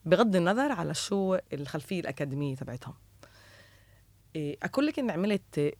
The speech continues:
كنت عارفة على شو بدور؟ لا. بس أنا البحث اللي عملته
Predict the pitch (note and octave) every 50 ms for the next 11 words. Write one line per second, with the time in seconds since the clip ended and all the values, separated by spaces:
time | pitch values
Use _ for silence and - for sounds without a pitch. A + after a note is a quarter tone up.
0 | - - - - A3 G#3 F#3+ - C3 C3+ F#3 A#3+ A#3 - - D3 C3+ D#3 - -
1 | F#3 D3+ C#3+ C3 D3+ D3+ E3 D#3+ E3+ G#3 C4+ F4+ G4 - - - - - - -
2 | - - - - C#3+ - - - - - - - - - - - - _ - -
3 | _ - _ - - - - - - - - - D#3+ D#3 - - - C4 D4 D4
4 | C#4+ C#4+ - - D#3 D3 C3+ A#3 D4+ - - - D#3+ C#3+ C#3 A#2+ B2+ C3+ C3 B2+
5 | - - D3 F3 C4+